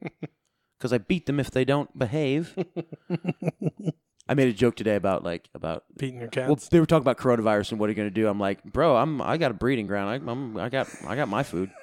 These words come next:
Speaker 2: I fatten those cats up every day." You guys come over for cat stew.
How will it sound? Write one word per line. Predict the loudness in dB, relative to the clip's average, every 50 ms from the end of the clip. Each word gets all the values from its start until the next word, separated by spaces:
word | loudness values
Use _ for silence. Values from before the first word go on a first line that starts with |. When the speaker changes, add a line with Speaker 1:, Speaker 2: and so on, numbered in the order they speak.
| -18 -12 -10 -10
Speaker 2:
I | -10
fatten | -6 0 0 0 0 0
those | -6 -6
cats | -2 -4 -4 -4 -2
up | -4 -4
every | -2 -2 -2 -4
day." | -2 -2 -2 -2 -6 -10 _ _ _ _ _ _ _ _ _ _ _ _
You | 0 0 0 0 _ -2 -2 -2 -2 -2 _ -4 -4 -4 -4 -2
guys | 0 2 2 2
come | 2 0 0
over | 0 0 -2
for | -4 -8
cat | -6 -2 -2 -2 -2 -2
stew. | -6 0 2 4 4 4 2 -2